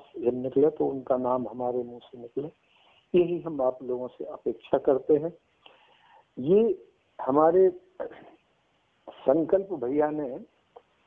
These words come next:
आप लोगों को सुनने के लिए दिया है, तो मैं तो अकेला संकल्प को सुना रहा हूँ,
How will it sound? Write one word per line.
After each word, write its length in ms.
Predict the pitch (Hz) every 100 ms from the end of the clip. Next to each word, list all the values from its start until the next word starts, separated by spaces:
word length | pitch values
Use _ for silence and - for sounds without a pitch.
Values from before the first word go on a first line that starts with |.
| _ _ _ _ _ _ -
आप 300 | 123 143 -
लोगों 340 | 175 180 165 165
को 200 | 165 151
सुनने 440 | - 135 135 135
के 160 | 131 131
लिए 200 | 135 127
दिया 260 | 113 107
है, 180 | - - _ _ _ _ _ _ _
तो 80 | 131
मैं 320 | 123 117 139
तो 180 | 143 190
अकेला 280 | 185 180 185
संकल्प 520 | - 185 190 208 202
को 80 | -
सुना 300 | 202 190 170
रहा 240 | 139 113 107
हूँ, 180 | 101